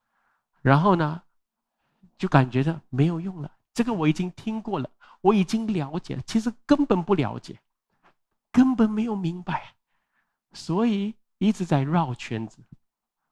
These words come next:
我们教会要复兴，真正的复兴，我们要在主的恩典上要复兴，我们在主的恩典上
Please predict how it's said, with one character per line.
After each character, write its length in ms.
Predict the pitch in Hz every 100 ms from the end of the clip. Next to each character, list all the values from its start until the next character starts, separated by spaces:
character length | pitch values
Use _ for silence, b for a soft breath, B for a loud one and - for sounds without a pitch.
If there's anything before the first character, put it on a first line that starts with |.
| -
我 80 |
们 100 | 127
教 240 | 127 185 170
会 180 | 165 131
要 140 | 139
复 180 | 135 131
兴， 180 | - 120
真 240 | - 220
正 120 | 214 202
的 80 |
复 200 | 180 -
兴， 180 | 120 113 - _ _ _ _ _ _ _ _ _ _
我 100 | 131
们 100 | 139
要 140 | 143
在 160 | 135 135
主 160 | - 120
的 100 | 131
恩 200 | 131 131
典 200 | 120 104
上 240 | 104 135 - _ _ _ b
要 140 | - 120
复 220 | 107 104
兴， 180 | - - _ _ - _ _ _ _ _ _ _ _ _
我 100 | -
们 100 | 139
在 120 | 143
主 120 | 139 135
的 80 | 135
恩 140 | 131
典 160 | 127 117
上 300 | 147 135